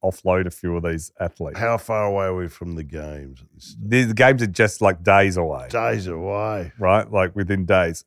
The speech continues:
Speaker 1: So they head up to the Pacific Northwest thinking, "I hope they like coffee." Now, they're doing better than some. The Cuban teams, they had shown up in Galveston, Texas, and their plan was to sell sugar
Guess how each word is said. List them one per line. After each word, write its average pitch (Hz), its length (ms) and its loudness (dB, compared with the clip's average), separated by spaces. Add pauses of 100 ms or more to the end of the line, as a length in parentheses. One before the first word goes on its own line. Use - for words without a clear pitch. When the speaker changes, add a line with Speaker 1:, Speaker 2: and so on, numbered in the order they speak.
Speaker 1:
So 110 400 6 (680)
they 117 140 6
head 139 180 6
up 131 200 4
to 117 80 0
the 104 100 -2
Pacific 98 420 -6
Northwest 95 600 0
thinking, 90 280 -4
"I 87 60 -2
hope 98 180 0
they 101 100 0
like 90 360 0 (240)
coffee." 78 500 -2
Now, 117 220 2 (320)
they're 156 140 6
doing 196 260 4
better 180 180 4
than 117 200 0
some. 120 240 4
The 104 80 0
Cuban 147 440 0
teams, 92 520 -2 (500)
they 135 540 6
had 120 200 0
shown 107 380 4
up 95 260 2 (140)
in 98 340 -2 (140)
Galveston, 98 600 2
Texas, - 580 -4
and 98 180 -2
their 113 160 2
plan 101 280 0
was 92 140 -6
to 95 100 -8
sell 87 240 -2
sugar 98 500 -2